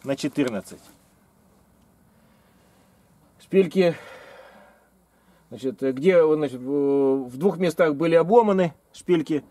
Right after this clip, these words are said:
Значит, э, целый день мучился, высверливал шпильки. Потом, значит, подумал, что сделать. Взял, купил, на меня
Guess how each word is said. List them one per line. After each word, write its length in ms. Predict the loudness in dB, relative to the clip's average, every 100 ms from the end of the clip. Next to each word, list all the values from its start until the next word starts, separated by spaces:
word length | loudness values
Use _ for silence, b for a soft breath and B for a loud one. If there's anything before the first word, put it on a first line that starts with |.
| B B B B
Значит, 340 | -12 -6 -6 -6
э, 520 | -4 -2 0 -2 -4 -4
целый 280 | 0 0 2
день 180 | 0
мучился, 420 | -2 -2 -4 -4 -4
высверливал 680 | -2 0 0 2 2 2 -4 -18
шпильки. 420 | -6 -6 -6 -14 _ -18 B B B B B B B -20 -8
Потом, 280 | -2 2 4
значит, 260 | 2 -2 0
подумал, 420 | 2 4 4 4
что 160 | 0 -2
сделать. 400 | 2 4 2 -2 B B B
Взял, 400 | -16 -4 0 0 -2 -18 -8
купил, 360 | -4 -4 -4 -6
на 140 | -4
меня 260 | -4 -4